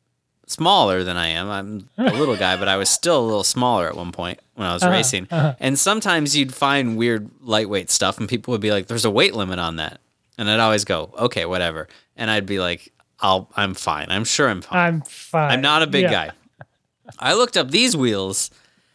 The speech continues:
Speaker 1: and I think they're, like, fourteen hundred grams or something for the pair. So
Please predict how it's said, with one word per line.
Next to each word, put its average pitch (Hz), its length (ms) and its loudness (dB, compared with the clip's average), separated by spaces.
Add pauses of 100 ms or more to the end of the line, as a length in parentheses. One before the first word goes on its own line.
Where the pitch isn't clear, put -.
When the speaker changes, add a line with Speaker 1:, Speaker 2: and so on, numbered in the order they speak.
(180)
Speaker 1:
and 113 140 0
I 113 100 2
think 185 240 -6
they're, 170 140 4
like, 123 160 2
fourteen 123 420 0
hundred 107 500 0 (920)
grams 127 360 2
or 85 80 -4
something 80 380 -6
for 92 140 -12
the 73 80 -14
pair. 110 440 -2
So - 420 0